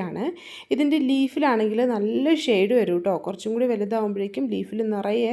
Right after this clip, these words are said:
ദാ ഈ കാണുന്നത് പോലെ ഷെയ്ഡ് വരുന്ന ഒരു വെറൈറ്റി ആണ്. ഇനി അടുത്ത പ്ലാന്റ് എന്ന് പറയുന്നത് എസ് പി കൊളംബിയ ആണ്. philodendron എസ് പി കൊളംബിയ. ഇതും, ആ, വലുതായി കഴിഞ്ഞിട്ടുണ്ടെങ്കിൽ നല്ല റേറ്റ് വരുന്ന പ്ലാന്റ് ആണ്.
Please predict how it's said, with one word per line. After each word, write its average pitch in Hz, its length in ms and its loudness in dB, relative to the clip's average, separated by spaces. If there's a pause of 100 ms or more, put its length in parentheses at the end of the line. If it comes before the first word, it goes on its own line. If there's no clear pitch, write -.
(140)
ദാ 202 80 -2 (220)
ഈ 247 40 -6 (140)
കാണുന്നത് 202 500 -4
പോലെ 196 240 0 (560)
ഷെയ്ഡ് 302 400 4
വരുന്ന 214 260 2 (160)
ഒരു 208 200 0
വെറൈറ്റി 175 520 -4
ആണ്. - 140 -10 (540)
ഇനി 320 100 6 (200)
അടുത്ത 285 360 2
പ്ലാന്റ് 214 340 2
എന്ന് 208 160 2
പറയുന്നത് 180 460 -2 (320)
എസ് 233 220 -4
പി 311 100 0 (140)
കൊളംബിയ 190 500 0 (120)
ആണ്. 196 140 -4 (160)
philodendron 254 720 0 (320)
എസ് 208 260 -4
പി 277 100 0 (100)
കൊളംബിയ. 175 460 0 (680)
ഇതും, 285 280 2 (260)
ആ, - 20 2 (380)
വലുതായി 233 640 4
കഴിഞ്ഞിട്ടുണ്ടെങ്കിൽ 226 600 0 (120)
നല്ല 240 520 2
റേറ്റ് 214 340 0
വരുന്ന 202 320 0
പ്ലാന്റ് 185 400 -4
ആണ്. 190 120 -4